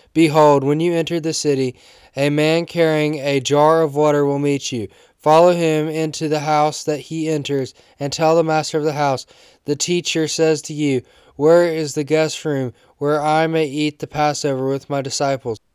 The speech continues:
And they went and found it just as he had told them,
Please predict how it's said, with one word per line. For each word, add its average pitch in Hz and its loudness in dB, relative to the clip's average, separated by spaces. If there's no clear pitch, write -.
And 131 -2
they 156 8
went 160 4
and 151 -4
found 151 2
it 143 4
just 147 0
as 131 -2
he 147 -2
had 147 0
told 160 0
them, 113 -2